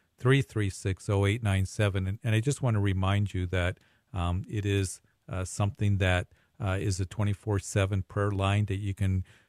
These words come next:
uh, ask for prayer, and there will be the prayer team at Calvary Church in Aurora that will be praying for you and ministering to you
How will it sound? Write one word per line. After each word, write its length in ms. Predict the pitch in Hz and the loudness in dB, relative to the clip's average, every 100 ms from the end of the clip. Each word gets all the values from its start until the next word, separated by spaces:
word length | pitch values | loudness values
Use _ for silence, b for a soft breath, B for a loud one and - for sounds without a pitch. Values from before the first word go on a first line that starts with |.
| - | -10
uh, 140 | - 87 | -8 -4
ask 280 | 98 101 - | -2 -2 -2
for 100 | 101 | -6
prayer, 340 | - 101 95 | -2 0 0
and 140 | 95 95 | 0 2
there 120 | 95 | 2
will 100 | 95 | 2
be 220 | 98 95 | 2 0
the 120 | 90 | 0
prayer 280 | 90 107 98 | -4 0 0
team 280 | 92 98 90 | 0 -2 -2
at 140 | 87 | -4
Calvary 340 | - 98 92 95 | -4 -4 -2 -4
Church 420 | - 98 90 - | -2 -4 -4 -8
in 280 | 123 92 92 - | -6 -4 -6 -4
Aurora 580 | 98 90 95 107 139 151 b b b b | -4 0 2 2 2 0 b b b b
that 160 | 104 101 | -2 0
will 120 | 98 | -2
be 160 | 90 92 | -2 -4
praying 400 | - 107 104 101 | 0 2 4 2
for 200 | - 104 | -2 -2
you 320 | 98 98 98 | 0 2 2
and 160 | 87 | 2
ministering 520 | 92 92 - - 95 90 | 2 0 -2 -4 -4 -4
to 120 | - | -4
you 300 | 90 90 90 | -2 0 -2